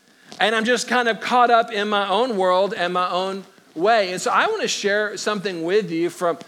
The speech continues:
from my heart to you about our church as a whole.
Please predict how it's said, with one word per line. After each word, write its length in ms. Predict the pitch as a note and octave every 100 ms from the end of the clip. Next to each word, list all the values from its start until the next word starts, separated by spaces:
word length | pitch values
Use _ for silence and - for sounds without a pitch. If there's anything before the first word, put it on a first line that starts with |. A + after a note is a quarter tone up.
| -
from 220 | - D#3+ D#3+
my 220 | G3 B3
heart 460 | F3+ D#3 D#3 - - _ _ -
to 100 | F3+
you 540 | E3+ G#3+ B3+ D3+ D#3+ G3 - _ _ -
about 380 | F3+ G#3 G#3+
our 120 | G3 F3
church 380 | - F#3+ F3+
as 120 | E3 D#3
a 80 |
whole. 360 | C#3+ D3 B2+ A#2